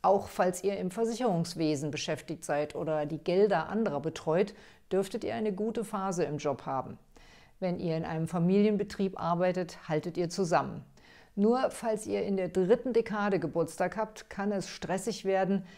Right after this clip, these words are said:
wenn eure derzeitigen Liebespartner der Familie nicht gefallen.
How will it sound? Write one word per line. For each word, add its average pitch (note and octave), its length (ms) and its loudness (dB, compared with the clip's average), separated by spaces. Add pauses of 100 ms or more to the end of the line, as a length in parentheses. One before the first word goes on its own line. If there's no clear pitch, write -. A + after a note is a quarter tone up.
(180)
wenn G3 300 2
eure A3+ 300 0
derzeitigen F#3 1000 0 (100)
Liebespartner F#3 1000 0 (240)
der F#3+ 260 0
Familie A3 500 4
nicht C#3+ 240 -4
gefallen. - 480 -4